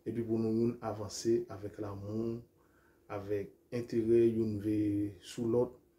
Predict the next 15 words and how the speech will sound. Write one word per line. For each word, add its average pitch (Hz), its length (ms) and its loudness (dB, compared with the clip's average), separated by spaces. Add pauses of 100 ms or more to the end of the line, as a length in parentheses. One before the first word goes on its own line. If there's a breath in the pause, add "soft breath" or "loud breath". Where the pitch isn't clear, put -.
(280 soft breath)
c'est 113 200 -6
pas 110 180 2
une 107 180 2
à 101 60 -6
craser 98 440 -6
l'autre, 117 280 0 (140)
mais 110 120 -2
pour 110 140 -4
une 110 160 0
capable 104 280 -4
de - 40 -14
faire 107 140 -6
complémentaire 98 560 -10
à - 20 -12
l'autre. - 160 -18